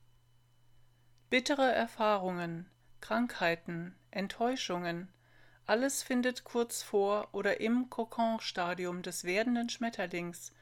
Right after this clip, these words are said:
des reifenden Menschen statt, damit die Welt durch alles hindurch mit neuen Augen geschaut werden kann, mit den Augen des Schmetterlings, mit den Augen der neuen Seele. Ich möchte jetzt noch einige Gedanken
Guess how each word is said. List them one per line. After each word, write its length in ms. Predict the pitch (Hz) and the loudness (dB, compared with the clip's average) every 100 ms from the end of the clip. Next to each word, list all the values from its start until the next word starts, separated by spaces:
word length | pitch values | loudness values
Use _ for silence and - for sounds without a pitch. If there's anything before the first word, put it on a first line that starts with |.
| - - - - | -20 -20 -20 -10
des 240 | - - | -6 -2
reifenden 520 | 175 190 214 240 240 226 | 4 4 4 2 2 2
Menschen 420 | 202 196 - 180 | 2 0 -4 -4
statt, 480 | - 180 170 - - _ _ _ - - - | -4 -2 -4 -8 -20 _ _ _ -20 -20 0
damit 300 | 190 196 196 | 2 2 0
die 160 | 190 180 | 0 6
Welt 320 | 185 233 - | 6 6 2
durch 240 | 196 - | -4 2
alles 320 | 180 226 240 | 4 4 2
hindurch 580 | 262 247 208 196 202 - | 0 0 0 -2 -2 -6
mit 160 | 185 170 | -8 -2
neuen 400 | 170 185 240 233 | 2 2 2 2
Augen 380 | - 175 196 214 | 2 2 0 -4
geschaut 440 | 220 196 226 226 | -4 -2 -4 -2
werden 300 | 180 175 180 | -2 -2 -4
kann, 360 | - 180 175 180 - - - - - | -8 -8 -10 -12 -20 -20 -20 -20 -12
mit 140 | 185 | -2
den 140 | 185 170 | -2 2
Augen 320 | 175 175 180 | 2 2 -2
des 200 | 175 - | -4 -6
Schmetterlings, 840 | 208 233 240 190 170 170 170 - - - - - - | -2 -2 0 -2 -2 -4 -8 -14 -18 -20 -20 -20 -16
mit 140 | 185 | -6
den 160 | 170 - | -4 0
Augen 560 | 175 208 247 277 285 - | 4 4 6 2 0 -6
der 100 | 185 | -6
neuen 380 | 175 165 208 247 | -2 0 0 0
Seele. 560 | - 185 170 160 165 - - - - - - - - - - - | 0 -2 -2 -6 -8 -16 -20 -20 -20 -20 -20 -20 -20 -20 -20 -12
Ich 140 | 202 208 | -6 0
möchte 320 | 220 226 262 | 0 0 0
jetzt 480 | 240 233 233 - - | 4 4 2 -8 -6
noch 180 | 190 - | -6 0
einige 460 | 202 240 254 262 | 2 2 0 -2
Gedanken 760 | 247 233 180 190 - 233 240 | -4 -4 -4 -4 -6 -4 -4